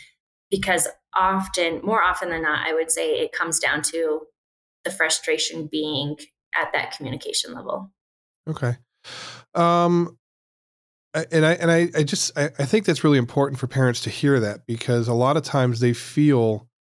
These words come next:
Speaker 2: uh, we, we focus too much on the behavior and not what's driving that behavior. And if your child is nonverbal, or even if your child is verbal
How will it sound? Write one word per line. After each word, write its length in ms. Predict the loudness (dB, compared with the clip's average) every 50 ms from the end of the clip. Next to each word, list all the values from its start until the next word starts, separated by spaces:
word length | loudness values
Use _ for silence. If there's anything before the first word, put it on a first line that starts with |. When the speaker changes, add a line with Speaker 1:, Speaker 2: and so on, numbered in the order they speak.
| _ _ _ _ _ _ _ _ _ -8
Speaker 2:
uh, 160 | -6 -4 -2
we, 220 | 0 4 4 6
we 160 | 6 6 4
focus 420 | 4 4 4 2 2 4 2 0 0
too 140 | 0 0 0
much 240 | 2 2 0 0
on 160 | 0 0 2 2
the 80 | 2
behavior 680 | 2 0 0 2 2 4 4 2 2 -2 -6 -8 -12 -16 _ _ _ _ _ _ _ _ 0
and 220 | 2 2 4 4
not 420 | 4 4 4 2 0 0 -4 -10 -10 -12 _
what's 320 | -6 -2 0 0 0 -2 -2
driving 460 | 0 2 4 4 4 4 2 0 -2
that 140 | -4 -8 -8
behavior. 560 | -8 -6 -4 -4 -6 -6 -8 -12 -12 -12 -8 -2
And 180 | 0 2 4 4
if 140 | 2 2
your 60 | 0 0
child 260 | 2 2 4 4 4
is 80 | 4
nonverbal, 540 | 4 4 2 4 4 4 4 4 4 4 4
or 160 | 6 6 6
even 180 | 6 6 4 2
if 80 | 2 2
your 80 | 0
child 300 | 0 2 2 4 4 6
is 180 | 6 6 4 4
verbal 500 | 0 -2 -2 -4 -4 -8 -10 -10 -10